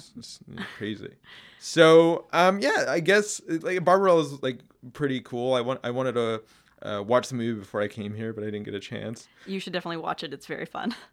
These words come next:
Speaker 1: Have you seen Danger Diabolik? It was made around the same time with a lot of the
Speaker 2: No,
Speaker 1: same people.
Speaker 2: it's been recommended to me a bunch, and I,
Speaker 1: Yeah.
Speaker 2: I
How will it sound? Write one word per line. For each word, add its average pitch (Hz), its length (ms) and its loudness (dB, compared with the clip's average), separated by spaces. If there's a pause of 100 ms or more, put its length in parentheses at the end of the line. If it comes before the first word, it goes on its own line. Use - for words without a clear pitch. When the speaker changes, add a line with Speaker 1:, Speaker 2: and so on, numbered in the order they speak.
(360)
Speaker 1:
Have 139 220 2
you 156 160 0
seen 139 640 -2
Danger 123 340 -4
Diabolik? 117 640 2 (220)
It 107 100 -10
was 110 140 -10
made 104 300 -6
around 101 260 -8
the 101 60 -14
same 101 220 -14
time 101 360 -8
with 240 140 0
a 269 60 0
lot 302 160 0
of 330 80 -2
the 285 60 -2
Speaker 2:
No, 214 80 0
Speaker 1:
same 214 120 -6
people. - 300 -10
Speaker 2:
it's - 160 -10
been 269 180 -4
recommended 233 540 -6
to - 80 -8
me 190 80 -4
a 170 60 -6
bunch, 165 340 -6
and 139 120 -2
I, 131 40 4
Speaker 1:
Yeah. 107 220 -2
Speaker 2:
I - 60 -12